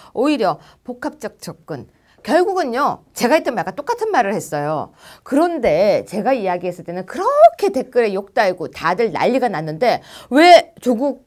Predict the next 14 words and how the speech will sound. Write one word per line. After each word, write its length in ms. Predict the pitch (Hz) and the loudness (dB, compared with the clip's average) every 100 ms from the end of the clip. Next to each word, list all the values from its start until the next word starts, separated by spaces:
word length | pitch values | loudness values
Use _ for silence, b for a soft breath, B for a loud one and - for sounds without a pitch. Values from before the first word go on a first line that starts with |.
| _ | _
민정수석이 640 | 202 214 247 233 220 180 | -6 -2 -2 -6 -8 -6
하니까 320 | 175 170 160 | -6 -8 -8
다들 320 | 190 156 185 - | -10 -6 -8 -8
욕을 280 | 190 196 269 | -10 -6 -6
한다는 380 | 175 139 160 156 | -6 -10 -12 -10
거예요? 200 | 139 165 | -10 -10
똑같은 520 | 294 294 - - 539 | -6 -2 -2 -2 0
얘기예요, 380 | 392 247 233 202 | 2 4 4 6
여러분. 580 | 185 180 156 160 165 135 B B B | 4 2 0 -4 -4 -6 B B B
똑같은 600 | 285 320 - 339 381 277 | -6 0 4 4 2 -4
이야기. 360 | 202 151 127 120 | -2 -4 -6 -12
즉, 360 | - 269 277 - _ _ - | -4 0 0 -4 _ _ -4
개정에 420 | 247 240 185 131 | -2 0 -2 -6
대해서, 560 | 131 110 - 233 - | -8 -6 0 0 0